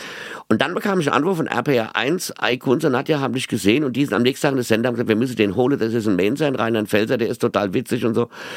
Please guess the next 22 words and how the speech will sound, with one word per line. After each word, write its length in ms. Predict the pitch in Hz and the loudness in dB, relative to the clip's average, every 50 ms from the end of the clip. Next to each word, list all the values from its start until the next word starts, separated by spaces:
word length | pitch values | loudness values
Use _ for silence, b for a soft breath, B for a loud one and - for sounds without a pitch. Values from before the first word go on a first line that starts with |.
| B B B B B B B B B B - | B B B B B B B B B B -2
Und 120 | 151 - | 0 0
dann 120 | 117 123 117 | 0 -2 -2
kam's 320 | - 95 98 92 95 - | -2 -2 0 0 0 0
zum 120 | - 147 - | 0 0 0
ersten 300 | - 104 - - 139 135 | 0 -2 -2 -2 -2 -2
Gespräch 480 | 175 165 - - 233 180 98 - - | -2 0 2 2 2 2 2 0 -2
und 160 | - - 80 | -6 -4 -2
dann, 220 | - 73 73 73 67 | -2 0 0 -2 -2
äh, 280 | - - 62 80 80 76 | -2 -2 -2 0 0 0
haben 120 | 80 85 | -2 -2
die 80 | 90 104 | 0 0
gesagt, 240 | 104 98 98 85 87 | 0 0 0 0 0
ja, 140 | 113 147 | 2 2
wir 120 | 180 160 117 | 2 0 0
würden 200 | 117 120 117 123 | 0 0 0 0
gerne 200 | 113 104 98 90 | 0 0 0 0
Radiocomedy 600 | 107 135 160 175 156 - 151 151 151 147 - 135 | -2 0 0 -2 0 0 0 0 0 0 0 0
mit 140 | 135 131 127 | 0 0 0
dir 100 | 127 127 | 0 0
machen 320 | 127 127 123 127 123 101 | 0 -2 -2 -2 -2 -2
und 240 | - - 98 95 - | 0 -2 -2 0 0
dann, 320 | 87 87 87 85 76 - | 0 0 0 0 -2 -4